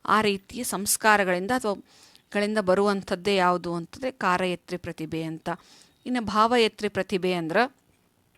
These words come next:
ಪ್ರತಿಭೆ ಇದ್-, ಆ, ನಮ್ಮ ಹುಟ್ಟಿನಿಂದಲಂತೂ ಇದ್ದೇ ಇರ್ತದೆ, ಅದ್ರ ಜೊತೆಗೆ ಏನು ಅಂತಂದ್ರೆ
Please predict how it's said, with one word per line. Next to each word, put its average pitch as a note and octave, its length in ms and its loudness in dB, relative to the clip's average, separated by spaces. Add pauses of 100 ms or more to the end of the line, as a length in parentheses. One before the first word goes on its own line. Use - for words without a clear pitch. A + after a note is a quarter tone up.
(400)
ಪ್ರತಿಭೆ G3+ 680 0
ಇದ್-, F#3 200 -4 (220)
ಆ, F3+ 240 -4 (520)
ನಮ್ಮ G3 380 -2
ಹುಟ್ಟಿನಿಂದಲಂತೂ A3+ 760 0
ಇದ್ದೇ G#3 260 4
ಇರ್ತದೆ, F#3 240 2
ಅದ್ರ A3 180 2
ಜೊತೆಗೆ A#3+ 440 2
ಏನು A#3 240 4
ಅಂತಂದ್ರೆ G3 500 0